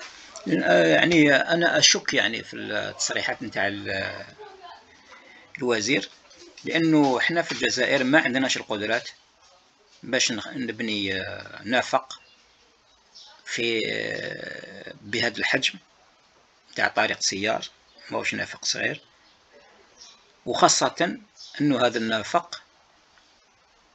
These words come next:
آه، جاي في منطقة تحت بحيرات فيها صعوبات كبيرة، وهذه البحيرات هذو، آه، ماهمش كبار بزاف،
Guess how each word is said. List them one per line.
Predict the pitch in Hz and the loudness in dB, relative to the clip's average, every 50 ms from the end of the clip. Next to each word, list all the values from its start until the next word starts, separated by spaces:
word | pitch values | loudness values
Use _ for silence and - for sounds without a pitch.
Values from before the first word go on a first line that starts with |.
| _ 262 240 | _ -20 -18
آه، | - - - - - - - - - - - - - - - - - - - - - - - - - - - - - - - - | -14 -12 -12 -10 -10 -12 -12 -12 -12 -14 -12 -12 -12 -12 -12 -12 -12 -12 -12 -14 -14 -14 -14 -16 -16 -16 -16 -16 -14 -14 -16 -16
جاي | - - - 101 123 127 131 | -16 -12 -2 4 6 6 6
في | 123 - 120 113 107 104 104 101 101 104 | 4 2 -2 0 0 0 0 0 0 -2
منطقة | 98 104 107 92 - 104 92 - - 120 | -2 -2 -4 -4 -4 -6 -4 -2 -2 -2
تحت | 110 - - - - - 98 | -2 -2 -4 -6 -6 -6 -10
بحيرات | 95 95 - - 98 92 104 120 110 - | -8 -6 -4 -2 -2 0 2 2 0 0
فيها | - 101 90 95 90 | -4 -6 -4 -4 -2
صعوبات | - - - 92 90 87 85 - 95 - - | -2 -2 -4 -4 -6 -8 -8 -10 -10 -10 -10
كبيرة، | - 95 95 95 92 92 104 - - _ - - - _ _ _ _ _ _ - - - - - - - | -12 -8 -6 -4 -4 -4 -6 -8 -12 _ -20 -20 -20 _ _ _ _ _ _ -20 -20 -20 -20 -20 -12 -4
وهذه | 110 123 120 127 | -2 0 2 2
البحيرات | 117 110 113 - - 117 107 104 104 98 - 113 | 0 0 -2 2 2 4 4 4 2 0 0 0
هذو، | 104 98 95 101 98 95 98 | 0 0 0 -2 -2 -2 -2
آه، | 98 95 95 92 92 92 92 - - - - - - - - - - | -4 -4 -4 -6 -8 -10 -12 -12 -14 -16 -16 -18 -20 -20 -20 -8 0
ماهمش | 131 151 147 - | 2 4 4 4
كبار | - - 117 110 98 | 2 4 2 2 2
بزاف، | 92 92 - - 110 139 170 | 2 -2 -2 0 0 0 -2